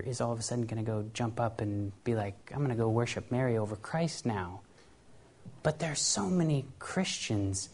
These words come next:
out there. If you read the tabloids and the new-, or, or the, the newspapers and things, like, all kinds of, of different religions are now starting to, to say, "Hey, actually, Mary, Mary is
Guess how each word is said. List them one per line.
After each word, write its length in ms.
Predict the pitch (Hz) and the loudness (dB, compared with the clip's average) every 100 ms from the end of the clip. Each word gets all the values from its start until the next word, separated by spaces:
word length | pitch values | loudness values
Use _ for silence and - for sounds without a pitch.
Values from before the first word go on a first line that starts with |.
| - - - | -16 -12 0
out 300 | 147 160 - | 2 2 2
there. 340 | 123 104 98 98 - - - - - | 0 2 -2 -6 -14 -20 -20 -20 -10
If 340 | - 156 175 170 | -2 4 6 8
you 100 | 170 | 10
read 240 | 196 190 | 10 8
the 60 | 165 | 6
tabloids 540 | - 175 196 151 120 | 4 4 8 8 10
and 100 | 120 | 8
the 60 | 117 | 10
new-, 500 | 135 170 214 165 - | 10 10 10 8 8
or, 380 | 139 127 131 | 6 8 6
or 220 | - 135 123 | 8 8 8
the, 240 | 120 113 - - - | 8 8 4 -14 6
the 180 | 127 117 | 8 10
newspapers 720 | 139 165 220 - 147 131 117 | 12 12 12 8 4 4 4
and 100 | 110 | 2
things, 300 | 120 107 101 | 2 0 0
like, 180 | 110 107 - - - - - | 0 -2 -8 -20 -20 -12 2
all 360 | 190 214 202 | 6 8 8
kinds 580 | - - 214 214 226 208 | 6 -2 0 6 8 8
of, 240 | 147 123 - - - | 8 4 0 -14 0
of 160 | 139 123 | 4 6
different 300 | 202 196 160 | 6 8 6
religions 640 | 160 151 226 185 147 123 | 8 8 8 10 8 8
are 80 | 123 | 6
now 400 | 127 170 190 170 | 4 4 4 4
starting 480 | - - 185 185 160 | 4 8 10 8 8
to, 280 | 160 139 147 - - - | 10 8 6 -8 -16 4
to 360 | - 175 165 151 - | 10 12 12 6 -4
say, 300 | - 165 170 | 0 4 4
"Hey, 420 | 180 262 220 147 | 6 6 8 6
actually, 300 | 147 - 190 | 4 2 4
Mary, 400 | 165 165 202 196 | 6 6 4 4
Mary 440 | 170 175 220 220 214 | 4 6 6 6 6
is 360 | 247 - - | 4 2 -8